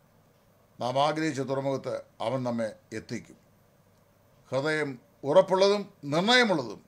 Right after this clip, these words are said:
ദൈവസന്നിധിയിൽ സ്ഥിരതയുള്ളതും ആയിരിക്കട്ടെ. സംശയത്തോടെ നമുക്ക് യാത്ര പറയാം, സംശയത്തോടെ നമുക്ക്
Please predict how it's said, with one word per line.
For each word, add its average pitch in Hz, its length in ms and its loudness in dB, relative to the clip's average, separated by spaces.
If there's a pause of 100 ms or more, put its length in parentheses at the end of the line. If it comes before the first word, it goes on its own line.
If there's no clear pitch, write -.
(760)
ദൈവസന്നിധിയിൽ 143 540 -4
സ്ഥിരതയുള്ളതും 175 600 0 (240)
ആയിരിക്കട്ടെ. 127 440 -4 (720)
സംശയത്തോടെ 143 640 -2 (400)
നമുക്ക് 120 300 -4
യാത്ര 147 220 0 (100)
പറയാം, 123 340 0 (1200)
സംശയത്തോടെ 220 720 6 (640)
നമുക്ക് 196 240 2